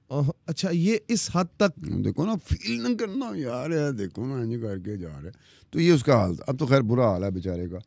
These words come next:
Speaker 1: हम्म।
Speaker 2: बाहर लंदन में केसेस लड़ रहा है अपने, एक्सट्रैडिशन होती है कि नहीं होती।
Speaker 1: हम्म।
Speaker 2: इसमें एक और चीज़ है कि ये चीज़ साथ कि मैंने एक दफ़ा आपके साथ शो किया था कि भारतीय जनता पार्टी, बीजेपी और कांग्रेस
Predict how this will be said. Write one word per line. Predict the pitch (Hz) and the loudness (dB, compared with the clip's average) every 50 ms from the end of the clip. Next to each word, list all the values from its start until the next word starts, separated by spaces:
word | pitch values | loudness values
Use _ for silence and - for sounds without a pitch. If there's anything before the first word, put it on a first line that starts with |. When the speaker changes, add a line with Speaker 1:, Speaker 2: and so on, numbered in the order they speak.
| _ - | _ -10
Speaker 1:
हम्म। | 143 143 143 151 151 - - - | -8 -8 -8 -10 -12 -16 -10 -4
Speaker 2:
बाहर | 92 95 101 101 | -2 0 0 2
लंदन | 101 101 98 95 104 101 | 2 0 0 0 0 0
में | 101 101 98 92 85 73 71 - - - - - - - - - - - - - | 2 0 0 -2 -4 -6 -10 -12 -14 -20 -20 -20 -20 -20 -18 -18 -18 -8 -2 0
केसेस | 113 107 - - 107 101 | 2 2 2 2 2 2
लड़ | 95 92 90 87 | 2 0 0 0
रहा | 82 90 95 | 0 0 0
है | 92 | 0
अपने, | 87 87 - 87 87 80 80 - - - _ _ _ _ _ _ _ _ - - _ - - | -2 -2 -4 -6 -6 -6 -8 -14 -20 -20 _ _ _ _ _ _ _ _ -20 -18 _ -8 -8
एक्सट्रैडिशन | 90 - - 104 101 95 78 76 90 - - - 92 87 92 87 - 98 98 | -6 -4 -2 -2 -2 -2 -4 -8 -12 -14 -14 -14 -10 -10 -8 -8 -6 -6 -6
होती | 92 76 - - 92 | -6 -6 -6 -6 -6
है | 92 | -4
कि | 85 95 | -2 -2
नहीं | 98 92 | -2 -2
होती। | 80 65 - - - - - _ - - - | -2 -4 -8 -12 -16 -16 -16 _ -16 -10 -6
Speaker 1:
हम्म। | 143 139 135 131 127 127 - | -4 -4 -4 -4 -2 0 2
Speaker 2:
इसमें | 170 156 - 175 190 190 190 | 2 2 2 2 2 4 4
एक | 175 - | 4 4
और | 170 160 180 170 | 2 2 2 2
चीज़ | 147 165 170 165 165 | 2 0 2 2 2
है | 180 196 | 0 0
कि | 165 175 175 175 170 170 170 165 _ _ _ _ _ _ _ - - _ _ _ _ _ _ - | 0 0 2 2 2 2 0 -2 _ _ _ _ _ _ _ -20 -20 _ _ _ _ _ _ -2
ये | 120 127 139 165 165 | 2 4 6 6 4
चीज़ | - - 123 123 123 127 120 104 | 4 2 2 4 4 4 4 2
साथ | - 101 90 90 92 92 87 - - - - - - _ _ _ - _ _ - - _ _ _ _ _ _ _ _ _ _ _ _ _ _ _ _ _ _ _ - | 0 -2 0 0 0 -2 -4 -6 -12 -20 -20 -20 -20 _ _ _ -20 _ _ -20 -20 _ _ _ _ _ _ _ _ _ _ _ _ _ _ _ _ _ _ _ 0
कि | - | 2
मैंने | 160 147 143 160 170 180 180 | 2 2 2 2 2 2 2
एक | 180 165 | 2 0
दफ़ा | 160 147 156 165 165 143 | 0 2 2 2 2 2
आपके | 135 123 - 143 | 2 2 0 0
साथ | 117 135 135 | 2 2 2
शो | 117 104 123 139 127 | 0 0 0 -2 -2
किया | 110 117 101 95 92 | -2 -2 -2 -2 -2
था | 87 - 107 107 | -2 -4 -4 -6
कि | 104 - - 113 110 110 110 110 104 | -6 -4 -2 0 0 2 2 2 0
भारतीय | 82 73 82 85 98 95 - 131 139 135 | 0 0 0 0 0 0 0 -2 -2 0
जनता | 117 107 95 101 90 107 104 98 | 0 0 0 0 0 0 0 0
पार्टी, | 92 92 90 87 85 104 104 | 0 0 0 0 0 0 0
बीजेपी | 90 80 87 90 85 95 107 101 - - 98 98 | 0 2 0 2 4 4 2 2 4 2 0 0
और | - - - 92 95 87 | 0 -2 0 0 0 0
कांग्रेस | - - 90 92 92 95 101 104 95 - - - | 0 -2 -2 0 0 0 -2 -2 -4 -6 -10 -18